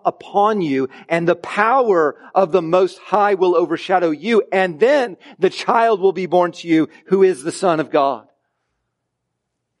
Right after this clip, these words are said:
To be conceived, he depended upon the Spirit, but Jesus also depended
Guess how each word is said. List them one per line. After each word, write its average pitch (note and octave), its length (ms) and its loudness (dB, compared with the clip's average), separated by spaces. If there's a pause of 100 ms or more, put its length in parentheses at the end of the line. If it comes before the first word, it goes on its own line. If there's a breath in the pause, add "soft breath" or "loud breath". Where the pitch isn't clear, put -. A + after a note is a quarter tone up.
(720)
To - 80 -6
be G3 120 2
conceived, E3+ 800 0
he D3 160 2
depended D3+ 400 -2
upon D#3+ 300 -2
the D#3 60 -2
Spirit, G#3 400 0
but C#3 100 -12
Jesus F#3+ 300 -4
also B3 260 2
depended E3+ 480 -2